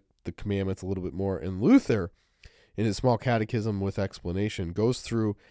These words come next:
and details what it really means to be disobedient to any one of the Ten Commandments. And he gives you a long list of just generic things that you can be doing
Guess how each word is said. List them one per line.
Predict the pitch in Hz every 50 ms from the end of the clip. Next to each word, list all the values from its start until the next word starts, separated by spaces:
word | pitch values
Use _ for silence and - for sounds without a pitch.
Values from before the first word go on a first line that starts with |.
| _ _ _ _ -
and | 80 95 95 107
details | - 139 190 240 208 - 107 113 98 87 85 76 73 80 - - - _ _ _ _ _ _ _ _ _ _
what | - 90 139 185 233
it | 226 156
really | 135 151 170 185 165 143
means | 135 151 160 147 143 147 131 -
to | - - 123
be | 117 117 131 156 139 117 123 139
disobedient | 135 123 117 - - 113 110 120 123 147 135 117 113 117 117 -
to | - 117 -
any | 113 123 131 135
one | 123 113 107 104
of | 104
the | 107
Ten | 101 - 113 87 87
Commandments. | - 113 143 170 131 98 87 -
And | 98 95
he | 117 120
gives | 127 139 151 147 139
you | 135 123
a | 113
long | 110 135 160 160 139 127
list | 143 160 - -
of | 113 110 - - - 139
just | 123 123 110 - -
generic | 113 117 117 120 143 180 180 135
things | - - 170 202 175 135 123
that | 123 120 -
you | 117 120
can | - 123 113
be | 107 104
doing | 92 101 131 175 170 117 101 95 101